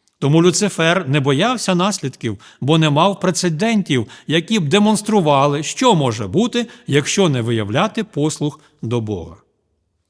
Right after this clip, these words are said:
Отже, якщо зробити такий коротенький висновок, чому сталося гріхопадіння Люцифера, то можна сказати, що ці фактори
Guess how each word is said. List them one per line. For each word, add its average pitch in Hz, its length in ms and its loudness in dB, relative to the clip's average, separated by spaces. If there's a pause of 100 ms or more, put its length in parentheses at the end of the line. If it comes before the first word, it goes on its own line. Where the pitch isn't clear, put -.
(480)
Отже, 214 360 2
якщо 202 320 0
зробити 190 380 0
такий 180 300 -2
коротенький 165 640 0
висновок, 139 680 -2
чому 214 440 4
сталося 139 580 0
гріхопадіння 156 680 0
Люцифера, 143 720 -4 (420)
то 196 140 2
можна 190 340 2
сказати, 127 580 -2
що - 160 -4
ці 160 180 0
фактори 196 560 -2